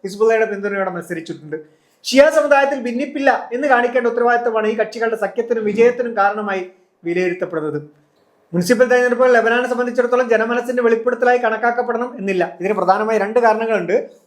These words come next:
ഒന്ന്, വളരെ കുറഞ്ഞ തോതിലുള്ള വോട്ട് ശതമാനവും മറ്റൊന്ന് ദേശീയ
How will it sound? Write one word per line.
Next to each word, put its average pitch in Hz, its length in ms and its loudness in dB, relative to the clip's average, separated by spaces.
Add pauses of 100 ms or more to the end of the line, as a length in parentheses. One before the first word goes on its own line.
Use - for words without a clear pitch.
ഒന്ന്, 254 200 2 (440)
വളരെ 240 220 6 (100)
കുറഞ്ഞ 240 320 2
തോതിലുള്ള 254 400 6
വോട്ട് 226 240 0
ശതമാനവും 226 480 0
മറ്റൊന്ന് 208 260 -4 (120)
ദേശീയ 226 260 0